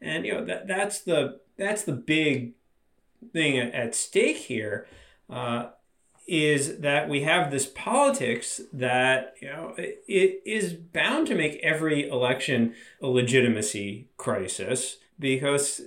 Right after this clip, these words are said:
the other side taking power is fundamentally illegitimate. And until we have a politics in which there are ways in which, you know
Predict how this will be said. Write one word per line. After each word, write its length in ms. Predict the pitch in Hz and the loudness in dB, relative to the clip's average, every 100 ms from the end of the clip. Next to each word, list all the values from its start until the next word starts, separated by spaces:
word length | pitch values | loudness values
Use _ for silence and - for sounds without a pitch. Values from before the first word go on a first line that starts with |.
| - | -8
the 240 | 139 151 | -2 0
other 240 | 151 160 160 | 2 4 2
side 440 | - 151 160 151 | 4 4 4 0
taking 440 | 151 151 156 147 | -4 -4 -4 -6
power 680 | - 147 226 233 185 202 196 - | -6 -2 2 4 2 0 -4 -8
is 420 | 165 156 156 - | -2 -2 -2 -8
fundamentally 920 | - 147 151 160 160 160 151 160 156 | -8 -2 2 2 2 2 2 4 2
illegitimate. 800 | 170 160 165 151 233 254 117 - - - - | 0 2 2 2 2 0 -2 -4 -12 -16 -4
And 120 | 147 | -2
until 540 | 151 147 156 - 226 | -2 -4 -6 -2 0
we 240 | 254 180 143 | 2 0 -2
have 200 | 151 139 | -4 -4
a 100 | - | -4
politics 880 | 165 233 277 - 127 131 - - - - | -2 0 0 0 -4 -6 -6 -8 -10 -8
in 360 | 147 135 131 131 | -4 -2 -2 0
which 520 | 143 139 - - - _ | 2 2 -2 -8 -12 _
there 260 | 147 135 131 | -4 0 2
are 240 | 131 123 | 4 4
ways 540 | 123 139 151 143 131 - - | 4 4 4 4 2 -2 -6
in 340 | 131 127 120 117 | 2 2 4 2
which, 460 | 120 120 - - - - _ | 0 -2 -6 -10 -14 -20 _
you 140 | - 117 | -8 -6
know 340 | 101 - 120 | -6 -8 -14